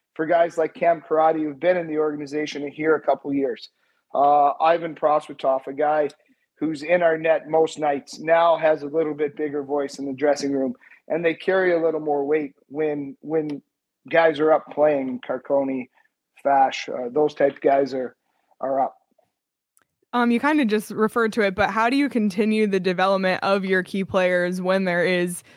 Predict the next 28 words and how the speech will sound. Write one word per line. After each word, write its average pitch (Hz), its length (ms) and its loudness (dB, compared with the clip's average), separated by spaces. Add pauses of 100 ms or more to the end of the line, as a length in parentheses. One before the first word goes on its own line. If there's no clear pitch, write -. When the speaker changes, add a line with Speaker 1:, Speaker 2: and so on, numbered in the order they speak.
Speaker 2:
so 190 260 -2
much 175 300 0 (220)
change 190 360 -2
in 175 140 -4
roster 175 400 0
movement? - 440 -4 (1400)
Speaker 1:
Yeah, 233 180 2
well, 190 420 0 (520)
I, 180 140 -2 (100)
I 185 80 -4
think 214 240 -10
there's 202 180 -4
great 190 240 0
lessons. 185 560 -2
Like, 160 300 -2
you 170 100 -12
gotta 196 220 2
perform 190 520 -2
during 165 260 -4
chaos. 170 560 0 (480)
It 156 140 -12
doesn't 190 360 0
matter 180 340 4
what's 151 160 -6
happening 160 460 -4
around 147 500 -2
you. 131 220 -12 (480)
Uh, 143 160 2